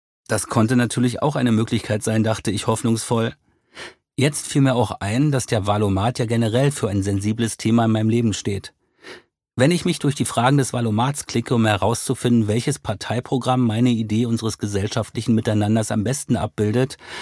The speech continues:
spüre ich schnell eine Nervosität. Mit jeder Frage erhöht sie sich, bis sie in den Sekunden ihren Höhepunkt erreicht,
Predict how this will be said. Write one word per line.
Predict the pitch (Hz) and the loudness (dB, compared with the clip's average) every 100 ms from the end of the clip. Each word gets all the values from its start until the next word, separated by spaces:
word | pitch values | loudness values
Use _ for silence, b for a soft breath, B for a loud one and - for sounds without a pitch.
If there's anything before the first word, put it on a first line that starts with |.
| B B - | B B -14
spüre | - 123 147 | 0 4 4
ich | 170 143 | 2 0
schnell | - 120 135 | 2 4 4
eine | 123 127 | 2 2
Nervosität. | 113 113 123 127 - 113 98 - _ _ _ _ _ _ _ | 2 0 -2 -4 -4 -4 -4 -10 _ _ _ _ _ _ _
Mit | - 107 | 0 2
jeder | 113 175 175 | 4 2 0
Frage | - 104 120 135 | -2 -2 0 2
erhöht | 120 101 117 170 | 0 0 2 0
sie | - 104 | 0 -2
sich, | 95 117 139 - b b b - | 0 -2 -2 -12 b b b -4
bis | 175 | 0
sie | 202 | 2
in | 147 | 4
den | 135 117 | 6 4
Sekunden | 113 - 143 160 | 0 2 4 4
ihren | 123 113 | 4 4
Höhepunkt | 120 143 143 151 - | 4 4 4 0 0
erreicht, | 120 113 135 - | -4 -2 -2 -4